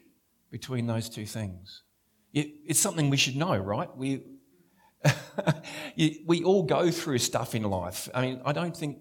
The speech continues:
I'm surely there's nobody in this room whose life has just been one beautiful thing after another.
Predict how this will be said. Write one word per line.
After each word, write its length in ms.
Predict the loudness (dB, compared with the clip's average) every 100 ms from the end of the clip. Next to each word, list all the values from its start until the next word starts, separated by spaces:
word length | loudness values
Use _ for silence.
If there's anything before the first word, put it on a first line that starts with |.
| -4
I'm 180 | -2 0
surely 520 | -2 2 2 2 0
there's 300 | 0 -2 0
nobody 440 | 0 2 0 0
in 100 | -2
this 180 | -2 -4
room 420 | -2 -2 -2 -6 -16 _ _ _ -2
whose 420 | 0 2 0 -4 -10 _ _ _ _ _
life 420 | -4 -2 0 -2
has 180 | -4 -6
just 300 | -6 -8 -6
been 380 | -4 -4 -6 -10 -16 _ -2
one 260 | 0 2
beautiful 380 | 0 0 -2 -6
thing 220 | -6 -6
after 320 | -6 -8 -8
another. 360 | -8 -6 -6 -6